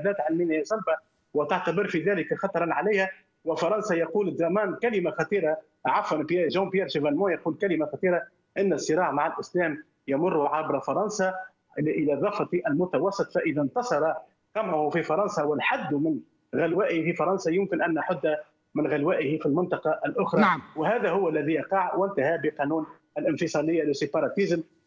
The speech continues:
Speaker 1: الذي يضايق على المسلمين أنفاسهم. وصف المجلس الأعلى للديانة الإسلامية الذي فيه شخصيات وازنة، وجاء بمنتدى إسلام، منتدى الفرنسي، منتدى فرنسا للإسلام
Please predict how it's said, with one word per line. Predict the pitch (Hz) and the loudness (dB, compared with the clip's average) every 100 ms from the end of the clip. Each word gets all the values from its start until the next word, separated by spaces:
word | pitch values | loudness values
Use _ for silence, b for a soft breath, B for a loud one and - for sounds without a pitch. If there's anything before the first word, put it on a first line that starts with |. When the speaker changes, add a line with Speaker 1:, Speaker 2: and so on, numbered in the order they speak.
| - | -2
Speaker 1:
الذي | 180 147 160 | 0 2 2
يضايق | 147 131 208 175 - | 2 2 2 0 0
على | 143 143 | 0 2
المسلمين | 139 151 - 135 170 156 151 - _ _ - | 2 0 0 2 4 2 0 -8 _ _ -2
أنفاسهم. | 139 151 170 151 139 190 185 - _ | 0 2 0 2 0 0 -2 -8 _
وصف | - 175 156 - 294 - | 0 2 2 0 0 0
المجلس | 202 208 214 185 | 0 0 0 0
الأعلى | 185 - 185 165 | 0 0 0 -2
للديانة | 160 - 175 156 | -4 -4 0 -2
الإسلامية | - - 165 190 190 - _ _ - | -4 -4 0 2 2 0 _ _ -2
الذي | 160 156 170 | 0 2 2
فيه | 220 160 | 2 2
شخصيات | 202 202 - 175 - | 0 -2 0 0 2
وازنة، | 190 185 190 185 185 _ _ | 0 2 2 0 -4 _ _
وجاء | 151 156 220 202 151 | 0 2 2 0 0
بمنتدى | 147 190 320 277 208 214 | 2 2 2 0 0 2
إسلام، | - 202 - 214 196 156 - - _ 156 | 2 0 2 2 2 0 -4 -12 _ -2
منتدى | 208 202 175 190 | 0 2 2 2
الفرنسي، | 175 180 208 190 185 | 2 0 0 2 2
منتدى | 208 175 190 | 2 0 0
فرنسا | - 175 202 175 | 0 0 0 0
للإسلام | 170 - - 226 254 247 | 0 -2 -2 -2 -2 -4